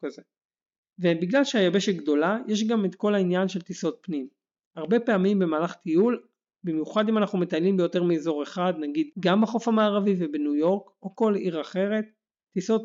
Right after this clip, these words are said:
פנים הם הכרח. אני ממליץ להזמין ישירות דרך חברות התעופה, לבדוק טוב טוב מה כלול במחיר, כמה עולה תוספת למזוודה, כי בדרך כלל וכמעט תמיד זה לא כלול במחיר הראשוני, ומהן שעות הטיסות.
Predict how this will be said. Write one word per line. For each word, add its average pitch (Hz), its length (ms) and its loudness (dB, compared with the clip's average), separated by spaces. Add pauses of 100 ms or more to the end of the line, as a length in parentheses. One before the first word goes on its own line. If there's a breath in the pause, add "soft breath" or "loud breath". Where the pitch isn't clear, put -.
פנים 220 440 2
הם 160 120 -2
הכרח. 143 500 -8 (600)
אני 226 140 4
ממליץ 226 360 4
להזמין 185 300 2
ישירות 175 420 2
דרך 165 160 0
חברות 160 340 -4
התעופה, 156 520 -6 (460)
לבדוק 190 380 0
טוב 190 280 -2
טוב 170 200 0
מה 170 120 0
כלול 170 260 0
במחיר, 156 680 0
כמה 175 200 -2
עולה 165 220 0
תוספת 160 480 -6
למזוודה, 147 760 -4
כי 160 100 -8
בדרך 180 540 0
כלל 196 180 2
וכמעט 170 420 -4
תמיד 185 540 0 (120)
זה 175 200 -2
לא 190 260 6
כלול 190 240 4
במחיר 170 360 -2
הראשוני, 160 640 -4 (400)
ומהן 196 360 0
שעות 180 260 -2
הטיסות. - 520 -16